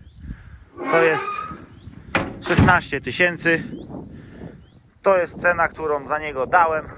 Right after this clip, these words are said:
Nic na tym tutaj nie zarabiam.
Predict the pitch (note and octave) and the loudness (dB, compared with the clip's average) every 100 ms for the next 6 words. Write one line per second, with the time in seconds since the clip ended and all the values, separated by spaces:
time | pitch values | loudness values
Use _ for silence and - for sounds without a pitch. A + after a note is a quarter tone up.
0 | - - - - - - - - - D#3 | -18 -16 -16 -18 -20 -20 -20 -20 -14 -12
1 | - C#3+ D3 C#3+ C3 C3+ B2 C3 A2 - | -10 -6 -6 -6 -16 -16 -4 -4 -4 -12
2 | - - - - - - - - - - | -20 -20 -20 -20 -20 -20 -20 -20 -20 -20
3 | - _ A#2+ D#3+ D3 D3+ D3+ C#3 C#3 | -20 _ -6 -2 2 4 4 2 -4